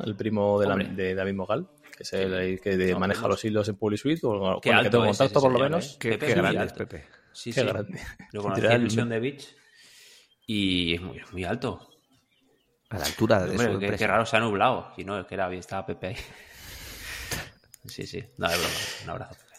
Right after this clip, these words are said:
Speaker 1: Pues esta, esta gente está a topper siempre. Eh, me tuvo que retrasar un par de reuniones porque estaban haciendo muchísimas cosas y no le daba la vida ni para reunirse conmigo, pero ya ha podido el hombre y ya en breve empezaremos a sacar cosas y a comentar más novedades y a hacer las colaboraciones que llevábamos anunciando ya un mes y pico.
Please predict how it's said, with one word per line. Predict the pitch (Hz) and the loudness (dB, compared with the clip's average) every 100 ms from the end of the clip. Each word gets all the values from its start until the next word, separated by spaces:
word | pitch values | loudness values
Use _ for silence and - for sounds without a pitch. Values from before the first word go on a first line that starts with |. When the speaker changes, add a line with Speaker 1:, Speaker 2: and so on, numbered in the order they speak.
| - - - - - - - - - | -20 -14 -14 -14 -18 -20 -20 -14 -4
Speaker 1:
Pues | 120 | -2
esta, | 117 131 127 | 4 6 6
esta | 120 123 | 6 4
gente | 131 123 | 4 4
está | 117 120 117 113 110 | 6 8 10 8 8
a | |
topper | 117 135 139 147 | 6 6 10 8
siempre. | - 131 127 147 160 175 | 6 2 4 4 4 2
Eh, | 117 107 104 104 101 101 101 101 98 | 2 4 4 4 4 2 2 0 0
me | 101 107 | -2 0
tuvo | 127 120 | 4 4
que | 120 | 4
retrasar | 113 110 - 123 110 | 2 0 2 4 4
un | |
par | 107 117 | 2 0
de | 113 | 0
reuniones | 110 110 113 113 110 | 0 2 2 2 0
porque | 113 110 | -2 -2
estaban | - 113 113 | 2 4 4
haciendo | 107 113 113 110 | 2 2 4 4
muchísimas | 110 - 117 110 - | 2 -2 -2 -2 0
cosas | 120 117 110 | 0 0 0
y | |
no | 113 | 2
le | 110 | 2
daba | 110 | 2
la | 107 | 2
vida | 113 110 | 0 0
ni | 110 | -2
para | 110 104 | 0 0
reunirse | 107 110 113 113 107 107 | 0 -2 -2 0 0 0
conmigo, | 104 120 135 | -2 0 2
pero | 120 | 4
ya | 117 | 6
ha | 120 | 4
podido | 113 123 120 | 4 4 4
el | 120 | 4
hombre | 127 147 151 - | 4 2 0 -4
y | 104 | 0
ya | 101 101 101 | 2 2 0
en | 98 98 | -2 0
breve | 107 | 0
empezaremos | 107 104 107 104 110 | -2 -4 -4 -4 -6
a | |
sacar | 110 104 104 | -6 -4 -2
cosas | 117 117 113 | 0 2 2
y | 110 | 0
a | |
comentar | 110 107 104 117 | -2 -2 0 2
más | 117 | 4
novedades | 117 110 113 117 107 | 4 4 4 4 2
y | 110 | 2
a | |
hacer | 123 117 113 | 6 6 6
las | 110 | 2
colaboraciones | - 117 110 107 135 139 160 | 2 4 4 4 2 0 0
que | - | -2
llevábamos | 104 104 107 117 | 2 2 2 -2
anunciando | 107 104 117 110 107 101 | -2 0 2 2 2 0
ya | 110 110 | -2 -4
un | 104 | -4
mes | 113 107 | -10 -10
y | |
pico. | 131 135 175 | -8 0 0